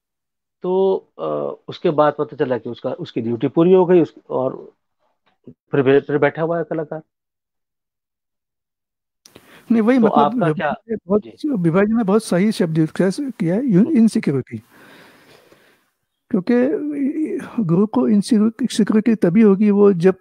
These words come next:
Speaker 2: खुद इतना, उसकी level इतना नहीं हो कि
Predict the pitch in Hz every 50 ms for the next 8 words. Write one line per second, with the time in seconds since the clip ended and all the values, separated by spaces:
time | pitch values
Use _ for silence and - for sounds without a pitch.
0 | _ - 208 208 208 220 - 294 254 170 - - 175 180 180 180 175 180 240 247
1 | 240 285 311 320 320 302 269 285 - _ _ _ _ _ _ _ _ _ _ -
2 | 302 277 277 277 277 285 285 269 185 - - _ - 254 165 - - - 185 160
3 | 160 175 214 214 147 - 180 160 160 156 156 151 131 135 123 117 - - - 147
4 | 143 147 160 220 302